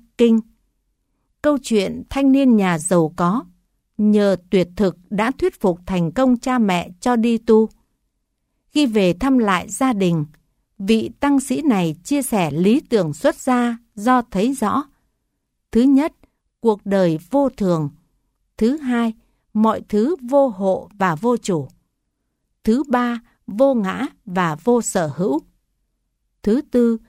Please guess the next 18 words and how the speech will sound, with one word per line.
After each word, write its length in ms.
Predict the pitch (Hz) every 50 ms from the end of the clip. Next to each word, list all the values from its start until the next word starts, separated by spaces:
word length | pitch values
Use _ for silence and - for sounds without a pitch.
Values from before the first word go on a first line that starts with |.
| _ _ _ _ _ _
con 240 | - 285 294 262 220
người 280 | 202 202 190 175 160
bị 320 | 151 165 160 190 196 - - -
chi 200 | - - 269 262
phối 340 | 240 - 220 190 208 294 339 -
bởi 300 | 202 190 185 165 147 139
lão 300 | 143 151 180 202 214 302
suy, 420 | - - - 262 262 262 254 247 - _ _ _ _ _ -
bệnh 320 | 202 196 202 190 - -
suy, 360 | 220 - 269 269 262 262 254 - _ _ _ _ _ _
tài 240 | 214 196 180 165 156
suy, 440 | - - - 262 262 262 254 254 - _ _ _ _
thân 280 | - - 247 240 240 233
suy. 360 | 233 - 233 233 233 220 220 _ _ _ _ _ _ _ _ _ _ _ _ _ _ _ _ _ _ _ _ _
Nhưng 260 | 262 294 302 294 262
nếu 200 | 226 220 269 359
làm 320 | 370 240 208 196 180 175
bậc 140 | 165 180 165